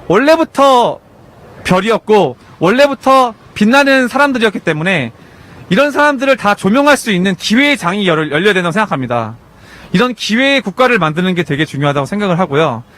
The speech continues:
청년들에게도 저는 높고 낮음이 없고, 누구에게나 기회가 주어지면은 그 사람들의 꿈을 이룰 수 있는 능력이 전 대한민국 모든 청년에 있다고 저는 믿습니다. 그렇게 믿고,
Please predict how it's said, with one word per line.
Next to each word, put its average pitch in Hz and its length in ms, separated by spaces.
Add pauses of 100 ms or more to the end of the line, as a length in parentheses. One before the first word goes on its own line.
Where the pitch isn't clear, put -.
(280)
청년들에게도 233 880 (800)
저는 226 340
높고 190 260
낮음이 202 300
없고, 147 480
누구에게나 277 580
기회가 240 480
주어지면은 202 840 (300)
그 220 140
사람들의 269 400
꿈을 285 440
이룰 226 200
수 247 140
있는 208 200
능력이 196 560 (260)
전 247 140
대한민국 262 560
모든 214 300
청년에 311 420
있다고 214 520 (520)
저는 214 220
믿습니다. 165 480 (680)
그렇게 240 240
믿고, 202 440